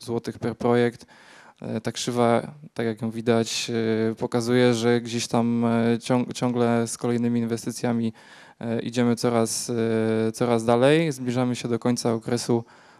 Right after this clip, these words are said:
inwestycyjnego i też wartościowo, e, do limitu kwoty, którą mamy przeznaczoną na inwestycje. E, jedna ciekawostka a propos, mm, tych, e, wartości, komitmentów. Generalnie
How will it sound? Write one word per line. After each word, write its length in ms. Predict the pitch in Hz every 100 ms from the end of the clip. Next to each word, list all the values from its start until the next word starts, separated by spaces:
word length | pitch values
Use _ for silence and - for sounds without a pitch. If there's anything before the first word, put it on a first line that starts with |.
| _ -
inwestycyjnego 880 | 127 120 117 120 - 120 120 117 117
i 80 | 117
też 200 | 120 117
wartościowo, 800 | 120 117 117 - 123 113 113 113 - - -
e, 580 | - 110 110 110 110 110
do 360 | 110 117 117 117
limitu 420 | 117 123 120 117
kwoty, 380 | - 123 120 120
którą 220 | - 117
mamy 240 | 117 117
przeznaczoną 580 | 110 117 117 - 120 117
na 140 | 113 113
inwestycje. 720 | 113 110 - - 135 143 170 - - - - - -
E, 340 | - 120 120 110
jedna 320 | 135 139 131
ciekawostka 680 | 135 131 127 131 - 131
a 100 | 123
propos, 480 | 120 127 - 117 117 113 _ -
mm, 440 | - 117 113 113 113
tych, 320 | 123 113 -
e, 220 | 117 117
wartości, 520 | 113 117 131 127 139
komitmentów. 720 | 127 123 120 135 143 143 131
Generalnie 800 | 123 123 120 123 123 120 120 117